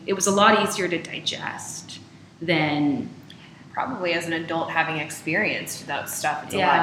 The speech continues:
Speaker 2: lot easier to digest. Imagine if you had been eighteen, you're
Speaker 1: Yeah.
Speaker 2: like
Speaker 1: And I think I've gotten really a lot of, um, I've, I've gotten to talk to my sisters about it a lot, which I think has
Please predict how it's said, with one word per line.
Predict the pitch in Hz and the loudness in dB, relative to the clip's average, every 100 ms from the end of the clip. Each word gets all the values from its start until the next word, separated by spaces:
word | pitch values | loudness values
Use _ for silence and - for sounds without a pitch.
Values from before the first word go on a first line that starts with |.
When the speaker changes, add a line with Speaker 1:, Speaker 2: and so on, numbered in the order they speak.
| - | 4
Speaker 2:
lot | |
easier | - 139 | 0 -4
to | 135 135 - - | -2 -2 -4 -8
digest. | 139 135 131 131 127 - - | -4 -4 -2 -2 -2 -4 -4
Imagine | 156 147 160 156 | 4 4 4 -2
if | 139 - | -6 -6
you | 147 | -8
had | |
been | - 127 | -8 -12
eighteen, | 139 151 - - - 156 190 185 | -12 -12 -10 -12 -8 -4 -2 0
you're | 185 | 0
Speaker 1:
Yeah. | 185 95 | 0 0
Speaker 2:
like | 104 - - - - | -2 -6 -14 -6 4
Speaker 1:
And | 247 320 | 6 8
I | 370 | 6
think | 349 302 | 8 8
I've | 262 247 | 8 4
gotten | 196 - 220 175 - | 0 0 0 0 -4
really | 170 175 180 | 0 2 2
a | 170 | 2
lot | 165 156 156 | 0 -2 -2
of, | 160 160 160 - | -2 -4 -8 -10
um, | - - - - - - - - - - - - - - | -8 -6 -8 -12 -14 -18 -20 -20 -20 -20 -20 -20 -18 -8
I've, | 185 - - - - - - - - - - - | -6 -8 -14 -20 -20 -20 -20 -20 -20 -20 -20 -6
I've | 185 185 | -2 0
gotten | 196 190 | 0 0
to | |
talk | 175 | -4
to | - | -8
my | - | -10
sisters | - - - 104 101 | -10 -8 -8 -10 -10
about | - 80 71 | -6 -6 -4
it | 67 | -8
a | |
lot, | 85 55 65 - - - | -8 -6 -6 -8 -16 -10
which | 185 170 | -6 -2
I | 170 | -2
think | 170 165 | 0 -2
has | 160 - - - | -2 -6 -6 -8